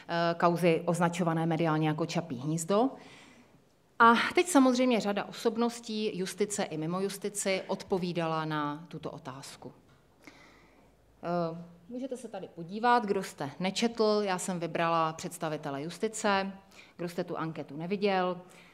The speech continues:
kdo jste trošku vnímal ten přenos té informace, tak ano, já musím říci, a řekla jsem to i v několika rozhovorech, že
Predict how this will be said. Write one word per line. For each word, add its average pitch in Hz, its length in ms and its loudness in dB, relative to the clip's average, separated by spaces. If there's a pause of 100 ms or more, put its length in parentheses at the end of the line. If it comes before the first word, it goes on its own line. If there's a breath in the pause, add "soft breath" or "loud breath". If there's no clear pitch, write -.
(600 loud breath)
kdo 185 220 -4
jste 185 240 -6
trošku - 520 -12
vnímal 185 560 2
ten 170 240 -8
přenos 170 340 -6
té 170 140 -2
informace, 170 920 -6 (1040)
tak 156 220 -4
ano, 185 240 0
já 170 240 -2
musím 165 240 -8
říci, 170 580 -2
a 147 140 -6
řekla 160 240 -6
jsem 156 180 -6
to 156 80 -8
i 151 60 -6
v 151 40 -10
několika 170 400 -6
rozhovorech, 170 540 -4
že 165 220 -6